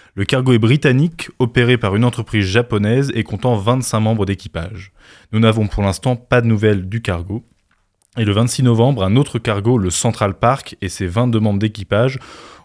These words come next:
ont été capturés par les Houthis. Ce cargo serait lié à Israël. Il a été libéré dimanche soir par des troupes américaines et par celles de la coalition,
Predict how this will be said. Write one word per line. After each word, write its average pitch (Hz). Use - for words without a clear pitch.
ont 104
été 101
capturés 113
par 104
les 110
Houthis. 107
Ce -
cargo 101
serait 101
lié 104
à 120
Israël. 92
Il 107
a 131
été 135
libéré 117
dimanche 117
soir 104
par 98
des 98
troupes -
américaines 110
et 107
par 92
celles 117
de 101
la 95
coalition, 107